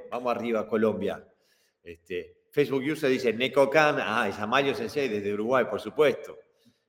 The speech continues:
Eh, Roberto Bonet Sensei dice, "El Facebook User de Tenerife era yo". <laughs> Otro sábado de lujo en Podcast Doy.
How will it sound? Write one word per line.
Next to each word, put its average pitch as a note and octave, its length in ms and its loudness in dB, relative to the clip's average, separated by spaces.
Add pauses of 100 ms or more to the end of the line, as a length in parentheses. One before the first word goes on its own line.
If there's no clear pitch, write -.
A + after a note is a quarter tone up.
Eh, F2+ 360 -10
Roberto C3 360 4
Bonet C3+ 240 0
Sensei C3 240 -4
dice, A#2 280 -2
"El A#2 120 -6
Facebook C#3+ 560 -8
User B2+ 340 -6
de A#2+ 120 -2
Tenerife B2 460 -4
era C3 140 2
yo". - 260 2 (140)
<laughs> - 200 -20
Otro E3 280 2
sábado D#3+ 460 8
de C#3 80 6
lujo D3 300 2
en A#2+ 120 -4
Podcast C3 400 2
Doy. C#3 140 4